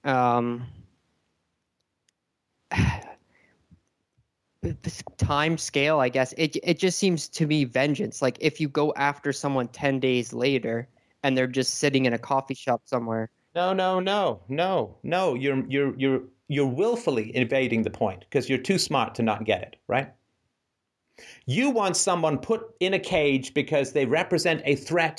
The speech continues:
Speaker 2: to you in the next ten minutes or hour, right?
Speaker 1: Right.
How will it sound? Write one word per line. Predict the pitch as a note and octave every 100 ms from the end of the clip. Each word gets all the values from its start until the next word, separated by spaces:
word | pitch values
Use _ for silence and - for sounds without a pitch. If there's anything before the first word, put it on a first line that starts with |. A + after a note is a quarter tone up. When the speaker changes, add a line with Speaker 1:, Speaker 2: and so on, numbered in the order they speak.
| -
Speaker 2:
to | C#3
you | C#3 B2 A#2+ B2+ - _ _ _
in | - C3+
the | B2+
next | B2+ B2 -
ten | - F#3 F3
minutes | D#3 D3+ -
or | C3 B2
hour, | B2 A#2 G2 -
right? | - C#3+ F3 - _ _ _ _ _
Speaker 1:
Right. | D#3+ A#2+ -